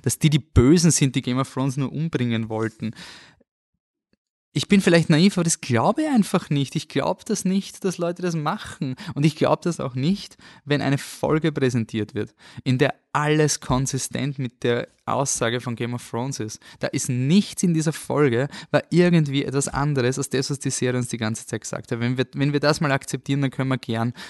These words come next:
darüber diskutieren, was nicht funktioniert und was, was schon funktioniert hat.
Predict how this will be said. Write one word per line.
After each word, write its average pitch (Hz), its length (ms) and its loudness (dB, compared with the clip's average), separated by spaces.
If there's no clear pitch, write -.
darüber 120 340 2
diskutieren, 120 560 0
was 113 200 -2
nicht 123 200 0
funktioniert 117 440 -2
und 107 40 -8
was, - 320 -6
was 120 160 -6
schon 107 300 -4
funktioniert 107 420 -8
hat. 120 100 -8